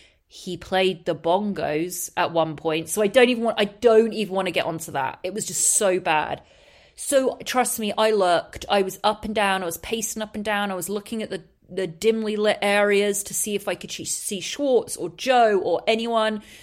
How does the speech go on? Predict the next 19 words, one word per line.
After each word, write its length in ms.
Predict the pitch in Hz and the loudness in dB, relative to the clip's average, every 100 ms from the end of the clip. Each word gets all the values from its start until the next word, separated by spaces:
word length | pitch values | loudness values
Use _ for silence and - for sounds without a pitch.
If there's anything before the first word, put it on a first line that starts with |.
| - _ _ _ | -20 _ _ _
There 140 | 160 | 2
wasn't 300 | 175 170 170 | 4 0 -2
anyone. 580 | 160 165 160 160 165 - - | -4 -2 0 -2 -2 -6 -2
Um, 600 | 190 180 180 175 165 147 - _ _ _ - - - | 2 2 2 -2 -6 -8 -14 _ _ _ -10 -10 -6
he 160 | 226 | -8
played 200 | 214 214 | -2 -2
a 40 | 196 | -2
couple 280 | 196 185 | -2 -4
of 60 | 190 | -4
songs 300 | 185 170 160 | -6 -6 -6
and 80 | 160 | -8
I 60 | |
left. 420 | 156 143 135 - 170 | -6 -4 -6 -6 -6
I 60 | |
was 120 | 170 | -6
like, 140 | 185 208 | -6 -6
"I 60 | |
just, 300 | 196 - | -6 -6
I, 40 | - | -6